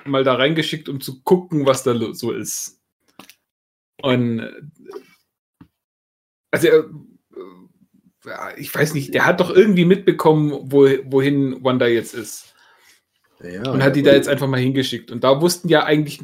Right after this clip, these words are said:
Speaker 1: wusste ja eigentlich noch niemand, dass es da diesen Hex um Westview drumherum gibt.
Speaker 2: Mhm.
Speaker 1: Wenn ich das richtig verstehe. Und er kann ja anscheinend irgendwie, äh, dieses Vibranium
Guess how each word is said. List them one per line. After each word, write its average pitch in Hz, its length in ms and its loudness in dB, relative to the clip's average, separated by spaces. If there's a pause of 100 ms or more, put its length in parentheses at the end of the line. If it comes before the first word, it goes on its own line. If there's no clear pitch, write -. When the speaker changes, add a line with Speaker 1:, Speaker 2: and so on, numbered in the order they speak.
(100)
Speaker 1:
wusste 151 340 -4
ja 135 40 4
eigentlich 135 260 -2
noch 131 200 -4
niemand, 180 540 0 (340)
dass 139 180 -2
es 135 100 -10
da 139 140 4
diesen 135 460 -2
Hex - 680 -8
um 120 460 -6
Westview 123 600 -4 (160)
drumherum 120 400 -6
gibt. - 520 -12 (100)
Speaker 2:
Mhm. 95 300 -16 (180)
Speaker 1:
Wenn 127 120 2
ich 120 100 -2
das 127 180 -4
richtig 113 240 -8
verstehe. - 500 -8 (580)
Und 120 240 0
er 131 160 0
kann 160 240 2
ja 170 180 4
anscheinend 147 760 2
irgendwie, 139 880 2
äh, 120 500 0
dieses 123 400 -8
Vibranium 147 920 0